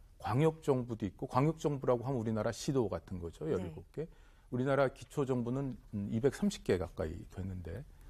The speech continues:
Speaker 1: 어, 우리나라 기초정부는 굉장히 규모가 큰 편입니다. 프랑스 꼬미는 삼만 육천 개나 됩니다. 일본의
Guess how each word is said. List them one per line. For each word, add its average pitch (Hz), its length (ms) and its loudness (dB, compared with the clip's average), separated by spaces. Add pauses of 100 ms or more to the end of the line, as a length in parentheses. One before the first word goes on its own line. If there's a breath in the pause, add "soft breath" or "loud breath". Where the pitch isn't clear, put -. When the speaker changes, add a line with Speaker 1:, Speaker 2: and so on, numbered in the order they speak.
(540 soft breath)
Speaker 1:
어, 101 200 -6
우리나라 156 360 4
기초정부는 143 920 0
굉장히 147 300 2
규모가 123 300 0
큰 - 180 -2
편입니다. 107 560 -6 (520)
프랑스 190 480 2
꼬미는 165 480 2
삼만 214 420 0
육천 196 320 -4
개나 104 300 -4
됩니다. 95 440 -14 (640 soft breath)
일본의 151 580 4